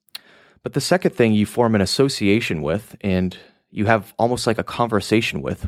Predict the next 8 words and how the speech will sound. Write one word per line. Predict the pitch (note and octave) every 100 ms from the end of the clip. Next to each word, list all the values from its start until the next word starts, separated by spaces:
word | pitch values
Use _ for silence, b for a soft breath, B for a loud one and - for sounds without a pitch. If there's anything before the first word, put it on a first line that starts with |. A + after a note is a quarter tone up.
| -
while | G2+ G#2
you're | F#2+
reading | F#2+ F#2 F2
a |
book, | - G#2 F2 - - _ B B B B B B B
is | A2 A2 G2 - _ _
the | - A2 -
external | C3+ - - A2+ F#2 F2